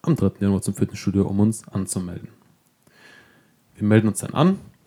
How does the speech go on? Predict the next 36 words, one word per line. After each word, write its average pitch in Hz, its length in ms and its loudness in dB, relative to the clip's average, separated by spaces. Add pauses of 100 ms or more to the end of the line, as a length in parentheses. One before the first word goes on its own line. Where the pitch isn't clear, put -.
(1000)
und 120 160 -2
oft - 180 -4
arbeiten 107 360 2
wir 104 140 -2
eine 113 300 0
Woche 110 220 -2
an 101 80 -2
unserem 98 300 0
Ziel 98 380 2
oder - 240 -8
zwei 123 340 0
Wochen, 117 320 2
vielleicht 101 260 -4
auch - 120 -16
einen 104 100 -4
ganzen 120 340 -2
Monat 120 320 2 (140)
lang. 113 180 -6 (320)
Und - 80 -10
dann 101 140 -2
merken 101 240 -4
wir 98 100 -2
so, 92 160 -8
boah, - 220 -8 (100)
irgendwie 127 520 -2
ist - 280 -8
das 95 160 -8
total - 400 -4
anstrengend, 101 460 -4
sich 101 120 -6
zu 110 120 0
verändern. 95 500 -4 (1120)
Und - 120 -10
dann 101 140 0
gehen 104 200 4
wir 104 220 2